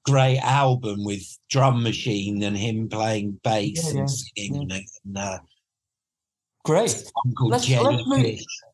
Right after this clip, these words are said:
Speaker 1: And, uh,
Speaker 2: let's move on to talking about, um,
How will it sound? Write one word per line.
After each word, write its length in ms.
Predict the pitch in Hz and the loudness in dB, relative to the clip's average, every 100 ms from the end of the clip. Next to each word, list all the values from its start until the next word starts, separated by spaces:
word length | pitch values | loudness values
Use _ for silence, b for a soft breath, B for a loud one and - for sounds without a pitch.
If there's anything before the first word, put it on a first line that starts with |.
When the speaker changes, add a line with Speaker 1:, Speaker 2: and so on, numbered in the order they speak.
| - | -12
Speaker 1:
And, 80 | 104 | -6
uh, 160 | 101 208 | -2 0
Speaker 2:
let's 220 | 240 240 | -2 -2
move 180 | 233 202 | -2 2
on 160 | 202 | 2
to 180 | 196 - | 0 -4
talking 360 | 202 180 - 170 | 0 0 0 -2
about, 400 | 151 160 151 - | 0 0 -2 -2
um, 460 | 139 135 127 123 | -2 0 -2 -4